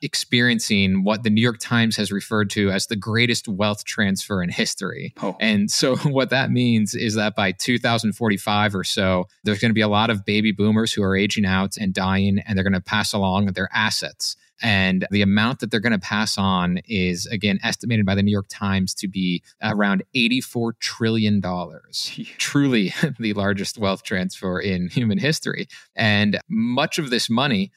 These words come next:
Speaker 1: or, or basically most of it, I should say, is going to go to the top ten percent income earners. It's gonna come from the top ten percent to the top ten percent.
Speaker 2: Mm-hmm.
Speaker 1: And we already have a society that's fairly unequal, and it's expected that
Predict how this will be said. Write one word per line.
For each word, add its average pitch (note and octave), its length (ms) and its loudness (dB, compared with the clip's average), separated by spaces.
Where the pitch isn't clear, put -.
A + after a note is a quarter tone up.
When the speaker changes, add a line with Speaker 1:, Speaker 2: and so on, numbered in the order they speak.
Speaker 1:
or, A#2+ 180 -2
or A2+ 40 2
basically B2 380 0
most G#2 420 2
of F2 80 -4
it, E2+ 80 -4
I E2 60 -8
should F#2+ 260 -4
say, A2 400 2
is G#2 200 -2
going A#2+ 280 2
to B2 120 -2
go G#2 420 2
to F#2 500 -2
the F2+ 100 -6
top G#2+ 320 -4
ten G2 220 0
percent F#2 480 -2
income A2 320 0
earners. - 400 -8
It's - 160 -8
gonna F#2 260 0
come G2+ 240 0
from C3+ 560 0
the B2 100 -4
top B2 240 -4
ten C3 160 -2
percent C3+ 360 -2
to B2 440 2
the G2+ 80 -4
top G2 260 -8
ten G2 160 -4
percent. G2+ 640 -2
Speaker 2:
Mm-hmm. G2 260 -6
Speaker 1:
And G2+ 360 2
we A2 240 0
already A2+ 300 2
have A2 440 0
a B2 80 -2
society A#2 440 0
that's G#2 200 -2
fairly G#2+ 320 2
unequal, G2+ 640 0
and G#2+ 280 2
it's - 380 -4
expected A#2+ 560 -2
that G2+ 160 0